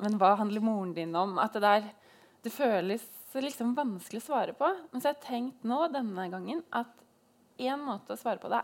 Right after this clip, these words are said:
er, ehm, at jeg tenk-, altså, hva handler boka om for meg? Fordi jeg, hva handler det å skrive den om? Som er noe jeg kan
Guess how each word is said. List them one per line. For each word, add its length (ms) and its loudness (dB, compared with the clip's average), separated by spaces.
er, 300 -4
ehm, 380 -2
at 120 -4
jeg 120 -4
tenk-, 320 -8
altså, 200 -4
hva 180 4
handler 560 -4
boka 480 -4
om 200 -8
for 140 -4
meg? 400 2
Fordi 340 -6
jeg, 140 -2
hva 180 4
handler 280 -2
det 140 0
å 80 -8
skrive 580 -8
den 140 -2
om? 180 2
Som 160 -4
er 80 -2
noe 220 -2
jeg 260 -6
kan 220 -2